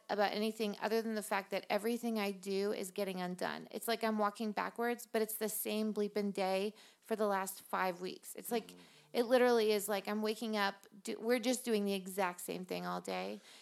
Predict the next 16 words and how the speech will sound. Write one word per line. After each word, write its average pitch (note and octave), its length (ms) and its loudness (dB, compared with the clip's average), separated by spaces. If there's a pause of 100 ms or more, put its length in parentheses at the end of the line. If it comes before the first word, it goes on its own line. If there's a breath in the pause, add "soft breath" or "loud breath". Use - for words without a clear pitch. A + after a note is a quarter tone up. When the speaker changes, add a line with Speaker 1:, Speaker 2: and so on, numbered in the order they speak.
(140 loud breath)
Speaker 1:
And A#3 100 2
so B3+ 140 8
the A#3+ 100 6
moment B3 380 6
I A3 120 6
accomplished C#4 640 0
something G3 520 -4 (120)
by G#3+ 200 2
doing G#3+ 580 -2 (220)
the F#3+ 180 2
windows, G#3 720 -2
I C4 180 4
felt G#3+ 680 4
good G3+ 180 2
about C4 260 2
that. D4 200 4